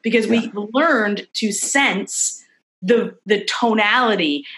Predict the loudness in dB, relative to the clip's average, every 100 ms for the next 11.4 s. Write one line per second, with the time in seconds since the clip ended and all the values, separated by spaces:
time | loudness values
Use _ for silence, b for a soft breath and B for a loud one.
0 | 0 0 0 -2 -2 -2 -2 0 0 -2
1 | -4 2 2 2 2 2 2 -2 _ _
2 | -20 -14 0 2 4 2 2 2 0 -2
3 | -2 2 2 4 2 2 0 0 2 2
4 | 2 -2 -4 -4 -10 -16 -20 b b b
5 | -12 0 2 4 2 2 2 2 0 -6
6 | -10 -12 -16 _ 0 2 2 -2 -2 0
7 | -2 -4 0 0 2 -4 -6 -14 _ _
8 | _ -4 0 2 2 2 2 2 2 2
9 | 2 0 0 -2 0 0 2 2 0 -2
10 | -8 -12 -2 0 0 0 -2 -2 -2 0
11 | 0 -2 -12 -14